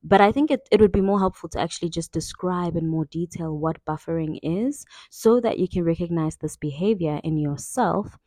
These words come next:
as you continue in life. So I hope you've enjoyed my podcast so far. I speak a lot about perfectionism. I speak about,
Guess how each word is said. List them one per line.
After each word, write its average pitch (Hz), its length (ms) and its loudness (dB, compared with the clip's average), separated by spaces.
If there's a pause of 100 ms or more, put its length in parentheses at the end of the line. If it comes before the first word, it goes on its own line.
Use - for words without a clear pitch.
(360)
as 156 460 2
you 151 600 -2 (240)
continue 151 540 -2 (100)
in 139 320 -2
life. 131 540 -6
So 151 340 0 (380)
I 185 60 2
hope 214 160 6
you've 214 120 2
enjoyed 214 300 6
my 202 120 2
podcast 208 360 2
so 202 180 0
far. 196 500 4
I 165 260 0
speak - 380 -6
a 170 60 0
lot 170 200 2
about 165 240 -2
perfectionism. 196 840 -4
I 165 100 -6
speak - 280 -10
about, 165 360 -4